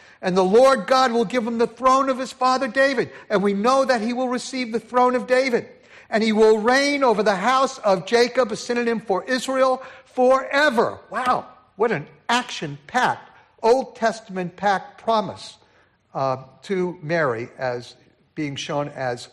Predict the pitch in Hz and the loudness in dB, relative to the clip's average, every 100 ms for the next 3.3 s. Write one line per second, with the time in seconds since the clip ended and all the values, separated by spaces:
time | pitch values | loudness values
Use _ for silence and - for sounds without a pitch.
0 | _ _ 139 - 147 98 - _ - 127 | _ _ -10 -6 -6 -6 -12 _ -8 -6
1 | 139 160 135 - 110 87 _ _ _ _ | -4 -4 -6 -12 -16 -18 _ _ _ _
2 | _ 151 135 - 214 208 208 190 170 139 | _ -10 -10 -2 0 0 0 -2 -2 0
3 | 165 160 151 | 0 0 -2